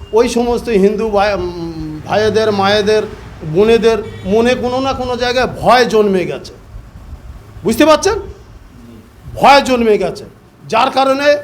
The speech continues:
আপনি মনে করছেন যে আমাকে খুব শ্রদ্ধা করছে, কিন্তু না, ওরা যে ভয়ে করছে সেটা আপনি জানেন না। যেমন তামাম পৃথিবী, শুধু ভারতের কথা বলবো না, তামাম পৃথিবীর মধ্যে, আহ, আপনার, আহ, উম,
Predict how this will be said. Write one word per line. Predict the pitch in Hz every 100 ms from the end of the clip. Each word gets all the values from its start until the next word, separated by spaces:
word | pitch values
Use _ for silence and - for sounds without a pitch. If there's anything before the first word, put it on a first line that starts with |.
| -
আপনি | 214 240
মনে | 247 254
করছেন | 247 262 262 262
যে | 254
আমাকে | 240 240 240
খুব | 240 233
শ্রদ্ধা | 233 220 214
করছে, | 220 214 214
কিন্তু | 214 226 233
না, | 220 208
ওরা | 226 220 226
যে | 233
ভয়ে | - 160 220 254
করছে | 262 277 - 220 247 - -
সেটা | 226 233
আপনি | 226 220
জানেন | 208 202 202
না। | 190
যেমন | 165 247 320 247 170 - - - - -
তামাম | 220 247 269 285 285 233
পৃথিবী, | 262 262 247 196
শুধু | - 208 214
ভারতের | 156 208 226 226 233
কথা | 196 220
বলবো | 202 214 202
না, | 208 262 - - - -
তামাম | 208 233 240 247 -
পৃথিবীর | 240 214 262 269 254
মধ্যে, | 254 180 190 247
আহ, | - - - - - 185 185
আপনার, | 190 208 202 196
আহ, | 190 180 170 165 160
উম, | 160 151 151